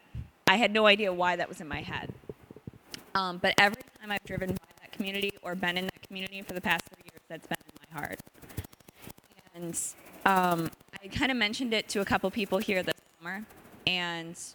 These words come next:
just kind of off the cuff had a couple conversations. And every single person up here at least once brought up an idea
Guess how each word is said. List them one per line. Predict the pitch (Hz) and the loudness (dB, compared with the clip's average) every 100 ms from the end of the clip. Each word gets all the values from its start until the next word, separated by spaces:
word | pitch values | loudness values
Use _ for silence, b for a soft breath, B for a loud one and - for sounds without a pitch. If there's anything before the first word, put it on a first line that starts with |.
| - | -14
just | - 196 - | -8 -8 -4
kind | 220 196 | -4 -2
of | 185 170 - - | -2 -6 -8 2
off | 175 175 | 2 2
the | 185 | -8
cuff | - 180 170 - - | -2 -2 -2 -6 -10
had | 175 170 | -6 -4
a | |
couple | - 170 175 | -4 -4 -4
conversations. | - 170 165 - 160 165 165 143 - - - - B B B B B | -4 -6 -6 -4 -4 -4 -8 -10 -8 -10 -10 -16 B B B B B
And | 185 180 - - - | 0 0 -4 -4 2
every | 175 190 | 2 2
single | - 202 185 | -2 -6 -6
person | - 185 - 170 156 | -6 -6 -6 -8 -4
up | 160 - | -4 -4
here | 196 185 - | -4 -2 -2
at | - | -4
least | 170 165 - | -6 -8 -8
once | 165 156 175 - - | -6 -6 -6 -10 -2
brought | 175 165 | 2 2
up | 160 170 | 2 -2
an | |
idea | 160 160 160 160 165 175 | -4 -4 -4 -4 -4 -4